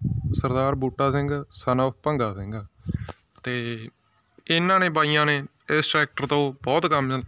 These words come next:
ਲੈਤੇ ਹੋਏ ਆ। ਇਹ model ਹੈ ਬਾਈ ਦੋ ਹਜ਼ਾਰ ਅਠਾਰਾਂ ਤੇ ਮਹੀਨਾ ਦਸਵਾਂ। ਤੇ ਹੁਣ ਆਪਾਂ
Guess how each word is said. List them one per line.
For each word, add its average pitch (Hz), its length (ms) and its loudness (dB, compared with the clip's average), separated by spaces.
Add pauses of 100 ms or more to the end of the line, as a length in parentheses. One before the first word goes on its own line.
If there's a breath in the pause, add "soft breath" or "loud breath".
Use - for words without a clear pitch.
(160)
ਲੈਤੇ 127 320 2
ਹੋਏ 107 200 -4
ਆ। 120 140 -8 (880 soft breath)
ਇਹ 160 180 2
model 151 400 4
ਹੈ 165 100 6
ਬਾਈ 147 200 4
ਦੋ 143 380 2
ਹਜ਼ਾਰ 143 300 4
ਅਠਾਰਾਂ 131 520 2 (460)
ਤੇ 123 440 2
ਮਹੀਨਾ 147 720 0 (300)
ਦਸਵਾਂ। 131 420 2 (1300 loud breath)
ਤੇ 123 240 -6
ਹੁਣ 143 220 0
ਆਪਾਂ 185 500 2